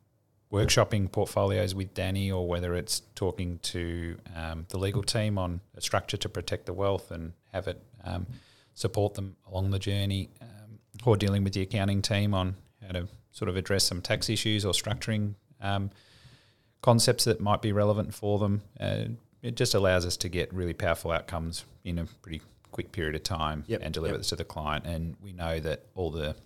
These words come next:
Speaker 1: all the advice pieces and the pillars behind those divisions are all aligned to, to one goal, and that's to satisfy the client's outcomes.
Speaker 2: Yep. And, um, it's, it's, it's a good example of those divisions working together, I suppose, isn't it? You know, that you,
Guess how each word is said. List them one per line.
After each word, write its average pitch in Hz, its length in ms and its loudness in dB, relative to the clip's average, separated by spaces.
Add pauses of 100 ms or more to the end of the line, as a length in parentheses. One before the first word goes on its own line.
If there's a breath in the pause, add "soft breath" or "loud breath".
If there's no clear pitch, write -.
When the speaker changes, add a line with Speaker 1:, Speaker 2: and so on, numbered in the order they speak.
(200)
Speaker 1:
all 90 120 -2
the 82 120 -4
advice 76 380 0
pieces 76 400 -4
and 78 120 -6
the 73 60 -6
pillars 80 360 -14
behind 80 380 -6
those 76 180 -6
divisions 80 460 -6
are 82 100 -14
all 78 160 -4
aligned 78 420 -2
to, 78 220 -6 (220)
to - 80 -14
one 78 220 -2
goal, 78 360 -2
and 78 160 -6 (340)
that's - 280 -4
to 82 220 -6 (140)
satisfy 80 400 -4
the 78 100 -8
client's 82 460 -8 (140)
outcomes. - 400 -6 (320)
Speaker 2:
Yep. - 220 0 (580 loud breath)
And, 127 100 6
um, 120 220 6
it's, 120 160 -2
it's, - 320 0
it's 113 180 2
a 107 40 2
good 135 140 6
example 104 540 4
of 92 100 0
those 92 260 0
divisions 95 400 -2
working 98 300 0
together, 98 340 2
I 87 40 -2
suppose, 95 340 2
isn't 101 160 2
it? - 160 -2
You 90 80 -6
know, 90 120 -4
that 85 140 -6
you, 92 140 -4